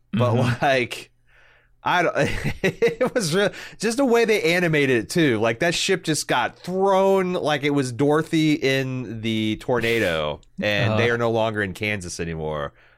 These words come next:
Speaker 1: I, it's just so, it's just so funny. It's just like, I'd give it more
Speaker 2: Yeah.
Speaker 1: shit if I respected the show more, because, like, to me, this
Speaker 2: Mm-hmm.
Speaker 1: is, like, the Holdo strategy,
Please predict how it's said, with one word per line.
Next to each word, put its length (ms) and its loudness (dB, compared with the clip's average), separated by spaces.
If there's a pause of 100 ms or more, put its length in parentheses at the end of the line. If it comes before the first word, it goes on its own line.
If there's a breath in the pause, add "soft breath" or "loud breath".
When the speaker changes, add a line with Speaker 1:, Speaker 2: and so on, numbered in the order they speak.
(140 soft breath)
Speaker 1:
I, 140 0
it's 160 -4
just 180 -2
so, 180 2
it's 220 0
just 120 -6
so 120 0
funny. 540 -4 (240)
It's 140 -4
just 180 -4
like, 360 -2 (760 soft breath)
I'd 160 0
give 140 0
it 80 2
more 160 4
Speaker 2:
Yeah. 60 -2
Speaker 1:
shit 180 0
if 100 0
I 60 2
respected 540 -2
the 80 -6
show 260 0
more, 340 -6
because, 340 -4
like, 220 -2
to 60 -2
me, 240 0
this 160 0
Speaker 2:
Mm-hmm. 80 0
Speaker 1:
is, 60 -2
like, 140 -2
the 100 -2
Holdo 760 0
strategy, 760 -6